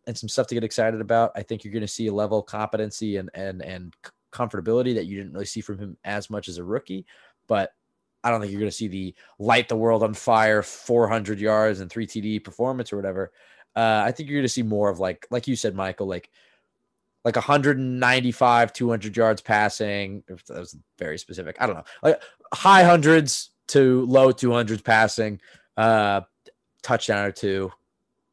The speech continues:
You know, I think he plays a clean game,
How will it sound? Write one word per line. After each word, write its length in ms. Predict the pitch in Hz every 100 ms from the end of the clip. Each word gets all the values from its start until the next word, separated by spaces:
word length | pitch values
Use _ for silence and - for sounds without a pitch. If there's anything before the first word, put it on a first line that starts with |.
| _ _ _ _ _
You 140 | 104 98
know, 180 | 60 - _ _ _ _ _
I 80 | 104
think 200 | 123 113
he 140 | 101 _ _ _ _ _
plays 400 | - 110 101 87
a 60 |
clean 360 | 90 - 98 92
game, 420 | 95 90 90 92